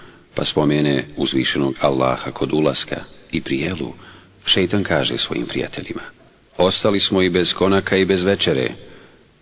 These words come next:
A kada uđe, a ne spomene pritom uzvišenog Allaha, šeitan kaže: 'Našli smo konak.'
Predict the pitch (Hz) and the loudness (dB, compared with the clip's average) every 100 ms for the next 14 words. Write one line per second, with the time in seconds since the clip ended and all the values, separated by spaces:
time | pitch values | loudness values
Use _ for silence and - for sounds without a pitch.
0 | _ - 71 65 65 90 87 80 65 - | _ -8 -6 -2 0 0 0 -2 -2 -8
1 | - - - 80 78 - 95 113 76 65 | -20 -20 -6 0 0 2 2 4 2 0
2 | 73 - 69 65 - - - 65 64 - | -4 -2 -2 -2 -6 -6 -4 -2 -4 -4
3 | 69 67 - 67 65 67 - 64 - - | -4 -4 -2 -2 -2 -2 -6 -8 -10 -20
4 | - _ _ - 78 73 71 73 71 65 | -20 _ _ -6 -4 -2 -4 -2 -2 -2
5 | 65 58 - - _ _ _ 76 78 82 | -6 -10 -14 -20 _ _ _ 0 2 2
6 | - 82 87 82 90 87 73 - - | 0 -2 0 0 0 0 -2 -8 -12